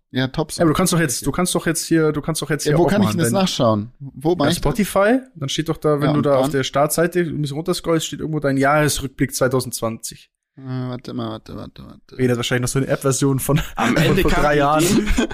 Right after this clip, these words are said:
Speaker 3: die Idee kam wahrscheinlich
Speaker 1: Wu-Tang
Speaker 3: wirklich von so einem
Speaker 1: Clan kommt hier zum
Speaker 3: Praktikanten oder
Speaker 1: Beispiel.
Speaker 3: so. Aber es ist
Speaker 1: Michael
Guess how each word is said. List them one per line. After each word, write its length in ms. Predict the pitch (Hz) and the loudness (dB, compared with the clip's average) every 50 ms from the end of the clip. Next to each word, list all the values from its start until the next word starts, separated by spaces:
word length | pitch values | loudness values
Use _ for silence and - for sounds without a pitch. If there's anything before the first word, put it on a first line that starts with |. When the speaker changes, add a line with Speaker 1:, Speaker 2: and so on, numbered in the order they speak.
| - | -2
Speaker 3:
die 140 | - 127 135 | 0 2 2
Idee 200 | 135 135 156 165 | 2 2 0 0
kam 200 | - 180 156 156 | 0 -2 -2 0
wahrscheinlich 320 | 147 147 - - 135 165 233 | 0 -2 0 0 2 2 4
Speaker 1:
Wu-Tang 140 | 269 - - 220 185 175 170 | 4 4 4 2 4 2 2
Speaker 3:
wirklich 40 | 147 | 2
von 100 | 143 147 | 2 2
so 60 | 143 | 2
einem 180 | 143 139 135 | 4 2 2
Speaker 1:
Clan 0 | |
kommt 220 | 127 - 147 135 131 | 2 0 0 0 0
hier 140 | 131 131 123 | 0 0 2
zum 100 | - 151 180 | 2 2 2
Speaker 3:
Praktikanten 200 | - 123 117 98 92 | 2 2 2 2 0
oder 100 | 85 82 | 0 0
Speaker 1:
Beispiel. 220 | 82 85 76 71 | 0 -2 -4 -6
Speaker 3:
so. 60 | - - _ _ _ _ _ _ _ _ _ _ _ _ _ _ _ _ _ _ _ | -8 -12 _ _ _ _ _ _ _ _ _ _ _ _ _ _ _ _ _ _ _
Aber 100 | - 101 | -4 -4
es 120 | 107 - - | -2 -2 -2
ist 180 | 135 - - | -2 -2 -2
Speaker 1:
Michael 60 | 123 | 0